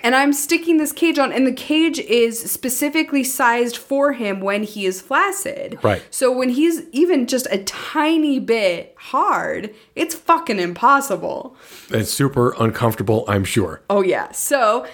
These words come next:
Speaker 1: so then I finally kinda get it on. Like, it's not all the way on, but he's like, "I think it'll kinda settle out. It'll be okay." So then I take the lock, and there's, like, this little, you know, hole at the top
Speaker 2: Yeah,
Speaker 1: where
Speaker 2: little
Speaker 1: the
Speaker 2: hasp,
Speaker 1: ring
Speaker 2: yeah.
Speaker 1: and the cage connect to each other, and the lock goes through that hole to connect them both.
Speaker 2: Right.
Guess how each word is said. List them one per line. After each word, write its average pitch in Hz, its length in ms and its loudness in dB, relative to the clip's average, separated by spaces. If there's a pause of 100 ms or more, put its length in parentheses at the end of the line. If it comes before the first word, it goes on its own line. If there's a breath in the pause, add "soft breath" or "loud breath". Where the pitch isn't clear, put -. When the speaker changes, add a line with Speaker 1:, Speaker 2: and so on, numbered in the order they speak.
Speaker 1:
so - 160 -6
then 269 540 0
I 214 160 4
finally 254 540 0
kinda 262 320 -2
get 226 240 2
it 247 100 4
on. 220 380 2
Like, 208 160 -2
it's 196 160 -4
not 240 320 -2
all 226 360 4
the 277 140 0
way 277 200 4
on, 262 220 2
but 240 80 -2
he's 226 160 -4
like, 196 140 0
"I 247 100 -2
think 269 160 0
it'll 240 160 2
kinda 226 200 -2
settle 202 320 0
out. 185 180 4
It'll 190 140 0
be 202 140 -2
okay." 180 520 -2 (240 loud breath)
So 214 160 -4
then 208 160 0
I 202 80 0
take 220 300 -4
the 277 80 2
lock, 214 440 2
and 220 140 0
there's, 220 160 0
like, 220 160 0
this 214 160 -4
little, 226 460 2 (180 loud breath)
you 220 80 -2
know, 196 140 4
hole 226 500 2
at 233 160 0
the 247 80 -2
top 240 340 0
Speaker 2:
Yeah, 120 100 2
Speaker 1:
where 104 80 4
Speaker 2:
little 101 120 2
Speaker 1:
the 101 60 2
Speaker 2:
hasp, 107 120 0
Speaker 1:
ring 220 300 2
Speaker 2:
yeah. - 100 -4
Speaker 1:
and 214 160 -2
the 202 80 -2
cage 214 460 -6
connect 196 300 -4 (100)
to 226 120 -6
each 226 160 -6
other, 254 200 2
and 214 200 0
the 202 60 -2
lock 208 300 2
goes 196 300 2
through 214 460 -4
that 202 280 4
hole 208 280 4
to 208 100 -2
connect 190 340 -2
them 185 140 -2
both. 170 380 0
Speaker 2:
Right. 87 140 0